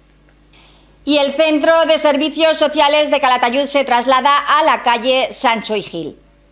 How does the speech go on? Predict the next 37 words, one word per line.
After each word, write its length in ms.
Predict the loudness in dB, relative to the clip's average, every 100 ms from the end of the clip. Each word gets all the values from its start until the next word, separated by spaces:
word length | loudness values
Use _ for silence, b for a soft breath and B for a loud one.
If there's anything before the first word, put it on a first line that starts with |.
| _ _ _ _ -20 -2
El 100 | 0
Ayuntamiento 520 | 4 2 4 2 2
de 100 | 0
Calatayud 480 | 0 2 0 0 -2
traslada 500 | 0 0 2 2 2
la 100 | 0
sede 300 | 0 0 2
del 160 | 0 0
Centro 400 | 0 0 2 2
Municipal 500 | 0 -2 0 0 0
de 80 |
Servicios 560 | 0 0 -2 0 0 0
Sociales 640 | -2 0 0 2 0 -4 B B B
al 120 | -2 0
edificio 440 | 0 -2 0 0
situado 480 | 0 0 2 2 0
en 100 | 0
la 80 | 0
calle 320 | -2 0 0
Sancho 420 | 0 -2 0 -2
y 60 | -2
Gil 380 | 0 0 2 2
número 320 | 2 2 2
diecinueve, 520 | -2 -2 0 2 2
instalaciones 760 | 0 0 0 0 0 0 -2 -2
en 140 | -2
las 160 | -2 -2
que 60 |
se 80 | -2
encontraba 420 | 0 0 0 0
la 80 | 2
Biblioteca 480 | 0 0 -2 0 0
Municipal 560 | -2 -4 -2 0 -2 -2
hasta 360 | -6 -2 0
hace 180 | 0 -2
unos 260 | -2 0 0
meses. 540 | 0 -2 -4 -6 -10